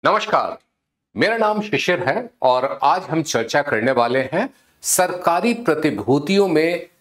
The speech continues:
पैसा लगाने की नई योजना को लेकर के। इसके पहले आपको ये समझना होगा कि सरकारी प्रतिभूतियों में निवेश के लिए क्यों जरूरत पड़ती है, उसका आधार क्या है,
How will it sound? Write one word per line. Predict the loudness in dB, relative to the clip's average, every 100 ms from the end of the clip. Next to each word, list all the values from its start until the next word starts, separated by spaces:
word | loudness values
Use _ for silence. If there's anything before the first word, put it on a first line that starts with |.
| _ _ _ -2
पैसा | 0 2 2
लगाने | 2 2 2 0
की | 0 0
नई | 2 2 0
योजना | -2 -4 -4 -6
को | -6
लेकर | -10 -10 -14 -16
के। | -18 -20 _ _ _ -20 -18 -16 -16 -18 -20 _ _
इसके | -2 0 0
पहले | 0 0 2
आपको | 2 0 0
ये | 2 2
समझना | 2 0 0 0
होगा | 2 0
कि | 0 -2
सरकारी | 0 0 0 0 0
प्रतिभूतियों | 0 -2 0 -2 0 -2 2 2
में | 2 2
निवेश | 2 2 2 2 -2 -4 -10 -2
के | 0
लिए | 2 2 0 -2 -6
क्यों | 0 2 4
जरूरत | 2 2 0 0
पड़ती | -2 -2 -4
है, | -2 -4 -6 _ _ _ -2
उसका | 0 2 0
आधार | 2 0 0 -2 0 0
क्या | 0 0 0
है, | -2